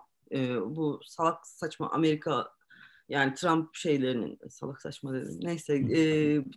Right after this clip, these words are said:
Speaker 1: Trump taraftarlarının,
Speaker 2: Hı.
Speaker 1: e, Capitol Hill işgalini biliyor ama kaç kişi milyonlarca işçinin Hindistan'da haftalarca dev bir direniş örgütlediğini, mesela kimse bunu, çok az insan konuşuyor.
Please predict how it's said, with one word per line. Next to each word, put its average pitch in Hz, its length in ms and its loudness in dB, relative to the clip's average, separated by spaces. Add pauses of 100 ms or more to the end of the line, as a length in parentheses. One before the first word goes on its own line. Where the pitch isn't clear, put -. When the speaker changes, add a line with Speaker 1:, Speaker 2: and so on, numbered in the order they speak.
Speaker 1:
Trump 175 300 2
taraftarlarının, 151 920 2
Speaker 2:
Hı. - 40 -6
Speaker 1:
e, 139 300 2 (100)
Capitol 165 320 -2
Hill 160 200 -2
işgalini 160 400 -2
biliyor 190 200 4
ama 175 260 2 (320)
kaç 320 300 6
kişi 247 320 2
milyonlarca 226 1040 8
işçinin 190 600 0
Hindistan'da 190 920 4
haftalarca 220 1160 4 (600)
dev 214 400 12
bir 214 200 4
direniş 196 340 4
örgütlediğini, 165 880 -2 (200)
mesela - 320 -12
kimse 214 360 -4
bunu, 170 260 -4
çok 220 220 -2
az 202 160 4
insan 220 460 2
konuşuyor. 123 520 -8